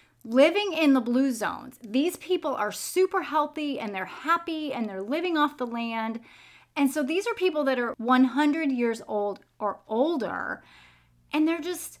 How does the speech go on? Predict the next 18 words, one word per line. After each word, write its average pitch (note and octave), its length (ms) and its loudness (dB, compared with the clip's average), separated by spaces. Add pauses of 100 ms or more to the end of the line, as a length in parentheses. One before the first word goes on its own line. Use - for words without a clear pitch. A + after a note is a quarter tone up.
(160)
in E4 200 4
great B3 560 -2
health. F#4+ 440 4 (480)
So C#4 580 4 (100)
something - 420 4 (120)
to A4 100 2
<laughs> A4 40 4
aspire F#4+ 680 2
to, A#3+ 360 2
right? A3+ 540 0 (640)
But D#4 200 2
specifically F#4 840 -2
with B3+ 280 -2
today's A3+ 680 -2
episode, G#3+ 640 -4
talking A3 420 2
about A#3 280 -2
fatigue, B3 560 -4